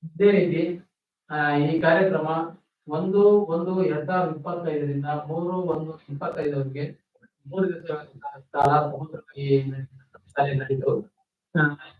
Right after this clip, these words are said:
ಈ ಕಾರ್ಯಕ್ರಮಕ್ಕೆ ರವಿ ಸಹ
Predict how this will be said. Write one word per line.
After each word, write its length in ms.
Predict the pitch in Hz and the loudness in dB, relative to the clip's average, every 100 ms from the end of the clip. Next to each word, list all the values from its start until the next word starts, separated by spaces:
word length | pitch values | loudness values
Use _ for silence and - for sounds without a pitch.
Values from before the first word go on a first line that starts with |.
| - _ - | -20 _ 0
ಈ 220 | 170 175 | 8 10
ಕಾರ್ಯಕ್ರಮಕ್ಕೆ 960 | 185 160 160 151 151 135 - 147 190 - _ _ _ - 147 147 _ _ _ _ _ _ _ _ _ _ _ _ _ _ _ _ _ - _ _ _ _ _ _ - | 12 12 12 8 2 -2 2 2 2 -10 _ _ _ 2 2 2 _ _ _ _ _ _ _ _ _ _ _ _ _ _ _ _ _ -20 _ _ _ _ _ _ 4
ರವಿ 380 | 143 160 175 170 - - - _ _ _ _ _ _ - 143 135 131 - - | 8 10 12 12 10 0 -16 _ _ _ _ _ _ -4 -2 -2 -4 -8 -14
ಸಹ 420 | - - - - | 4 6 6 0